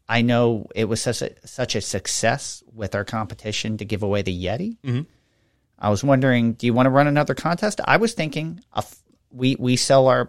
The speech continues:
Speaker 1: plugs in flats of fifty,
Speaker 2: Mm-hmm.
Speaker 1: which, but it's a minimum of fifty.
Speaker 2: Yeah.
Speaker 1: I was thinking of a mixed flat of fifty different herbaceous
Speaker 2: Yeah.
Speaker 1: species.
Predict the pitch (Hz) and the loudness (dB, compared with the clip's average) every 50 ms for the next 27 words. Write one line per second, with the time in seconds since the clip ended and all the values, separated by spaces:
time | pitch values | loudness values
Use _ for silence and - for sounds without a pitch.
0 | - _ _ - - - 135 123 113 117 139 - - - - _ - 107 104 104 | -6 _ _ -14 -2 2 4 4 4 2 0 -6 -12 -18 -20 _ -6 -4 -4 -4
1 | - - - 107 101 98 104 - - - - - _ _ - 104 - - - 98 | -6 -4 -2 0 0 0 0 -4 -6 -8 -10 -10 _ _ -6 -6 -6 -4 -4 -2
2 | 95 110 117 - - 110 - - - - 131 120 123 120 - - - - - - | 0 0 -2 0 -2 -2 -2 -2 2 4 6 6 6 4 2 -2 -8 -10 -4 -2
3 | 98 101 110 107 107 113 120 120 120 107 98 98 95 - - - - - - 85 | 0 2 4 4 4 4 4 4 2 2 0 0 -2 -2 -6 -6 -6 -6 -12 -14
4 | 104 - _ _ _ 123 110 98 - - _ _ - - 208 185 151 151 143 - | -14 -16 _ _ _ 0 0 0 -2 -8 _ _ -14 -8 -6 -4 -2 -2 -2 -2
5 | - - 104 104 95 92 82 - - _ _ _ _ _ 107 110 98 104 123 135 | 0 0 0 2 4 2 0 0 -6 _ _ _ _ _ -14 -12 -8 -6 -6 -6
6 | - - - - - - 123 120 120 - - - - - _ - 143 143 - - | -6 -8 -12 -12 -6 -2 0 0 0 0 -2 -6 -8 -8 _ -8 -8 -8 -6 -6
7 | 131 120 110 110 107 - - 104 98 95 92 87 87 85 87 - - 110 - - | -6 -2 0 0 -2 -2 -4 -6 -6 -4 -4 -4 -4 -6 -6 -8 -10 -10 -10 -8
8 | - - - - - - - - - - _ | -8 -6 -6 -6 -8 -10 -12 -14 -20 -20 _